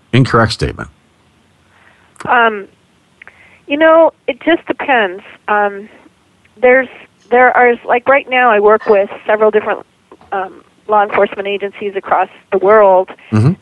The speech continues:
Speaker 2: that on cold cases, I help
Speaker 1: Okay.
Speaker 2: them solve missing persons, and, um, I especially like the cases where an animal was the only or the last witness to
Speaker 1: Mm-hmm.
Speaker 2: a crime. I love
Speaker 1: Mm-hmm.
Speaker 2: that. Isn't that fun?
Speaker 1: Yeah.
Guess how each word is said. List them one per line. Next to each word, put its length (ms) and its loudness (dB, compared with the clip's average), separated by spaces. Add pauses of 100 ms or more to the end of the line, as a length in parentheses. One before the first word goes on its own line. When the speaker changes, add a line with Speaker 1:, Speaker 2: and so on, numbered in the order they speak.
(140)
Speaker 2:
that 480 -2 (420)
on 200 0
cold 260 2
cases, 600 -10 (120)
I 60 -12
help 280 0
Speaker 1:
Okay. 140 -4
Speaker 2:
them 100 -10 (140)
solve 260 2
missing 320 -12
persons, 840 -4 (140)
and, 520 -12 (120)
um, 360 -12 (260)
I 60 -2
especially 460 -2
like 260 0
the 80 -8
cases 460 -12
where 220 2
an 120 -4
animal 460 -2
was 200 0 (100)
the 280 -8
only 360 0
or 160 0
the 120 -4
last 420 -4
witness 400 -6 (280)
to 140 -2
Speaker 1:
Mm-hmm. 200 4
Speaker 2:
a 40 4
crime. 340 -4
I 120 -10
love 220 -4
Speaker 1:
Mm-hmm. 200 2
Speaker 2:
that. 100 -14 (180)
Isn't 180 -16
that 180 -8 (140)
fun? 320 -4 (520)
Speaker 1:
Yeah. 140 -2